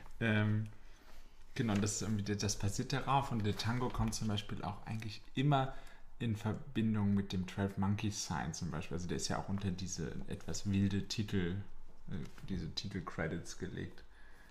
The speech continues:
Ähm, genau, und ansonsten stammt die Filmmusik, die jetzt nicht die Songs sind, stammt von Paul Buckmaster. Und das Spannende ist, dass der eigentlich fast keine Filmmusik gemacht hat,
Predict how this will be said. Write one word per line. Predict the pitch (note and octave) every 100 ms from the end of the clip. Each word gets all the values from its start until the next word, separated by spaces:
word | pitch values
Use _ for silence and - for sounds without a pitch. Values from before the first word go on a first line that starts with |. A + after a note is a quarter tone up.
| - - -
Ähm, | G#2+ G2+ G2+ G#2 G#2 G#2 - - -
genau, | A2 G#2+
und | G2
ansonsten | G2+ G#2+ A#2+ - C3 -
stammt | - - G#2+ G#2
die | G#2 F#2
Filmmusik, | - - B2 C3 A2+ A2 G#2
die | G2
jetzt | F#2 -
nicht | A2+ G#2 -
die | F#2+
Songs | - - A2+ C#3 D3 -
sind, | D3 D#3 - - - - -
stammt | - A2 G2+
von | - - F#2+ F#2 F#2 - - - -
Paul | - - G2+ G2 F#2+ F2 - - - - -
Buckmaster. | G#2 - B2+ B2+ C3 C3 - C3 C3 C#3 C#3+ - - - - - - - - -
Und | -
das | G#2+
Spannende | - G2 B2+ B2+
ist, | - -
dass | -
der | - G2+ -
eigentlich | B2 B2+ C3 - A2
fast | - G2+ - -
keine | G2+ G#2+ A2
Filmmusik | - - C3 G2+ E2 E2
gemacht | C#2+ C#2+ E2 - -
hat, | G#2 -